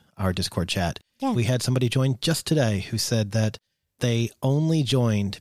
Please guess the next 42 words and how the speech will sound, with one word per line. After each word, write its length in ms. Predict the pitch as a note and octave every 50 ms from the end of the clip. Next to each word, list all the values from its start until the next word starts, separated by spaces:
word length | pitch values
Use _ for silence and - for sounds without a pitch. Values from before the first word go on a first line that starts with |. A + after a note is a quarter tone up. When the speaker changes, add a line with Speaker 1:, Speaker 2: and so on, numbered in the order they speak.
| -
Speaker 1:
because 880 | - A#2 - - - A2 A2 G#2+ G#2 G2+ F#2+ G2 - - - - - - - _ _ _
how 520 | - - - B2 A2 G#2+ G#2+ G#2+ A2 G#2 -
much 380 | - B2+ A#2+ A#2 A2 - - -
we 120 | B2 A#2
s-, 180 | G#2+ - - - _ _ _ _ -
we 80 | - A#2
talked 320 | - - A2+ A2 - -
up 240 | A2 G#2 F#2+ - - - _ _ _ _ _ _ _ _ -
the, 440 | A#2 G#2 G2 G2 G2 G2 F#2+ F#2+ F#2
um, 320 | F2+ F2 F2 F2+ F2+ G2 - _ _ _ _ _ _ _ _ _ -
the, 120 | - A2+ - _ _ - -
the 100 | A2+ -
folks 480 | - - A2 G#2 - - - - - - -
on 220 | - A2+ G#2 G2+ G2
the 100 | F#2+ -
chat. 320 | - A2 F#2+ F2+ F2 - - - - -
Speaker 2:
'Cause 160 | G#3+ G#3 -
of 60 | G#3
how 100 | G3+ G#3 G3
good 160 | - G3 F#3
they 140 | G#3 G#3 G#3+
are? 160 | A3 A3+ B3
Speaker 1:
'Cause 160 | - - A#2 A#2
of 100 | G2 -
how 200 | - - B2 B2
Speaker 2:
Yeah. 160 | A#3+ A#3 F3+
Speaker 1:
amazing 580 | C3 B2+ B2 B2 C3 B2+ B2+ B2 G#2 A#2 A2 G#2+
they 160 | G2+ F#2 F#2
are. 260 | F2 F2 E2+ F2 F#2+ -
Speaker 2:
Entertaining. 640 | G#3+ G#3+ G#3+ - - G3+ G3+ G3+ G#3+ A3+ A#3 A#3 -
Speaker 1:
And 160 | C3+ B2+ B2+
already 580 | - - C#3+ C#3+ C3+ C3 C3 B2 A#2 A2+ A2 G#2
this 200 | F#2 A#2 G#2+ -
person 320 | - A#2+ A#2 - B2+ A2+
has 140 | A2 G#2 - A2+
asked, 280 | A2 G2+ - - _ - -
asked 200 | A#2+ G#2 - -
a 40 | -
question 520 | - G#3 G#3 G3 - - G#3 G3 G3 F#3
and 180 | - A#2+ A#2+ A2+
Speaker 2:
Mm. 40 | A2
Speaker 1:
had 280 | G#2 A#2 A2+ A2 G#2